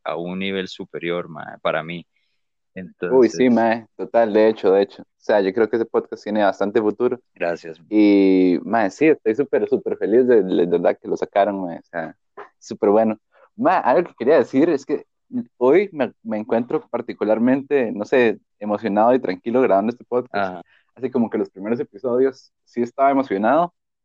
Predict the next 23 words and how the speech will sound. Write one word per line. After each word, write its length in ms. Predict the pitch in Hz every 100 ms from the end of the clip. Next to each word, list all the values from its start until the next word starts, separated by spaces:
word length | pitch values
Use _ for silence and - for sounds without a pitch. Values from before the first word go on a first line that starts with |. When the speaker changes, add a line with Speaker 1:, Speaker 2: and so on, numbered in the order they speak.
| -
Speaker 2:
pero 440 | 113 110 107 101
también 220 | 98 98 101
tenía 240 | 117 107
miedo 180 | 110 110
así 180 | 107 117
como 280 | 101 95
que, 280 | 90 90 87 - _ _ _
pucha, 380 | - 131 123 107
y 80 | 90
después 480 | 90 - 117 113 120
no, 160 | 113 117
no 120 | 113
sabía 240 | 131 120
nada 240 | 117 131 98
de 100 | 82
cómo 140 | 87
hacer 140 | 90
un 80 | 87
podcast, 340 | 87 85 82 85
entonces 280 | 80 90 87
está 200 | 92 -
como 200 | 87 80
todo, 460 | 90 92 92 85